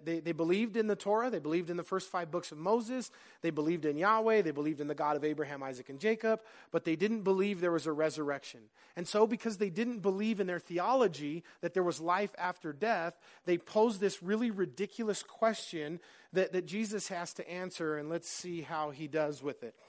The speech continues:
They said to him, "Moses said that if a man dies having no children, his brother shall marry his wife and raise up offspring for his brother. Now there were with us seven brothers. The first died after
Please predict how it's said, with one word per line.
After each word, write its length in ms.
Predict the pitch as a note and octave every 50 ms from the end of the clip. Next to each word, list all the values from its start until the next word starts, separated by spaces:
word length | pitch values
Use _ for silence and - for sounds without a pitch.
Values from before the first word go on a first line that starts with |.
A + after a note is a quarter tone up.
| - - - - - - -
They 100 | F3+ F#3+
said 300 | - - - A3 A#3+ A3+
to 120 | - A#3+ G#3
him, 320 | F3+ F3 E3 F3 G#3 F#3+ - _ _ _ _ _ _ _ _ _ _ _ _ _ _ - - - - - -
"Moses 460 | - F#3+ A#3 C4+ D4+ C4+ C#4+ C#4 -
said 340 | - - F#3+ D#3+ D#3+ F3+ F3+
that 80 | G#3 G3
if 100 | - G#3
a 40 |
man 300 | F#3+ F#3+ G3 G#3+ B3 B3
dies 360 | F#3+ D#3+ D3 C#3+ D#3 F3+ E3+ -
having 300 | F#3 F3+ E3+ F#3 F#3+ F#3+
no 160 | F#3+ A3 A#3+
children, 400 | - - G3 E3+ D#3 D3 F3 F#3
his 140 | G3 F3+ D3+
brother 320 | - G#3 A3 A3 A3 G3
shall 220 | - - G3 F3+
marry 300 | F3+ F3 E3+ F#3 G#3+ A#3
his 140 | B3 B3+ G#3
wife 360 | G3 D3+ C#3+ C#3 D3+ F3+ -
and 120 | - - D3+
raise 260 | D#3+ E3+ G#3 G#3+ F3+
up 120 | F#3+ F#3 F#3
offspring 520 | - F#3 G#3 A3 - - - D#3+ D3+ D#3 D3+
for 180 | - E3 D#3+
his 120 | E3 E3+ E3
brother. 380 | E3 F#3+ G3+ F#3+ C#3 A#2+ B2 - _ _ - - - - -
Now 220 | - F#3 G3 G#3 A3
there 140 | A3+ A3
were 120 | G#3+ G#3 G3+
with 260 | G3 A3 A#3 A3+ -
us 120 | F3 F3+
seven 420 | - - - A3+ G3 G3 B3 C4 A#3
brothers. 380 | F3+ D#3 C#3+ C#3 D#3+ F3+ E3+
The 80 | F3 F3+
first 320 | - - G3 A3+ G#3 -
died 320 | - F3 D#3+ D#3 D#3 E3 E3
after 460 | D#3+ D#3 E3+ F3 - - G3+ G#3 G3+